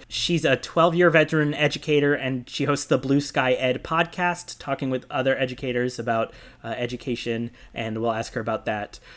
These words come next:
Uh, she's a comedian and member of the improv team Daddy Issues. In her free time, she also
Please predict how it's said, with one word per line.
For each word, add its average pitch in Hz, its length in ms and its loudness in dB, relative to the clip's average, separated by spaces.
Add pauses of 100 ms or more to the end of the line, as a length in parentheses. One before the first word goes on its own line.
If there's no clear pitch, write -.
(120)
Uh, 120 100 2
she's 139 240 0
a 151 60 0
comedian 160 440 4
and 139 120 4
member 131 240 4
of 123 120 4
the 127 140 0
improv 131 480 0
team 127 220 -2
Daddy 180 400 4
Issues. 175 480 0 (180)
In 143 80 0
her 147 80 4
free 143 220 2
time, 139 320 0
she 139 120 -2
also 120 300 -2